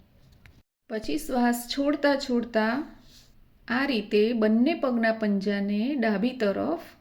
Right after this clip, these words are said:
વાળવાના છે અને જમીનને અડાડવાની કોશિશ કરવાની છે. જબરદસ્તી કરવાની નથી. તમારાથી જ્યાં સુધી જાય ત્યાં સુધી જ પગને લઈ જવાનો છે.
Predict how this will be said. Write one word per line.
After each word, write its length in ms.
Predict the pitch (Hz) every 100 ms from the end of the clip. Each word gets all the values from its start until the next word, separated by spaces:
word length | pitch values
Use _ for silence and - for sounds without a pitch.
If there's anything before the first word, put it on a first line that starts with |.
| - - - -
વાળવાના 600 | 226 233 220 220 208 180
છે 260 | 185 208 190 - -
અને 260 | 208 208 285
જમીનને 480 | 233 226 208 220 240
અડાડવાની 580 | 220 196 202 202 208 339
કોશિશ 440 | 302 294 269 247
કરવાની 520 | - 180 - - 233
છે. 300 | - 190 175 - - - - -
જબરદસ્તી 600 | 214 220 226 220 220 226
કરવાની 440 | 220 202 208 220
નથી. 580 | 220 240 240 233 330 370 - - -
તમારાથી 520 | 214 208 214 214 233
જ્યાં 320 | 202 226 285
સુધી 380 | 294 277 262 226
જાય 260 | 226 208
ત્યાં 300 | 254 254 233
સુધી 360 | 233 269 277 330
જ 100 | 320 -
પગને 420 | 202 202 202 226
લઈ 220 | 220 190
જવાનો 440 | 202 190 175 175
છે. 240 | 165 -